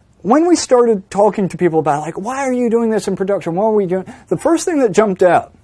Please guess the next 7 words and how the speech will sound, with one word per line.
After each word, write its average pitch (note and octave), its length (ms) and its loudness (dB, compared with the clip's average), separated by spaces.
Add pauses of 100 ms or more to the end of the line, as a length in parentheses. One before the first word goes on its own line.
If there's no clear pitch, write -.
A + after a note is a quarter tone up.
(320)
was, E3+ 520 2 (1200)
"They D#3+ 100 -12
only C4+ 260 -6
ever C4+ 200 -6
have F3 300 -6
one D#3 320 -4
checkpoint." - 480 -14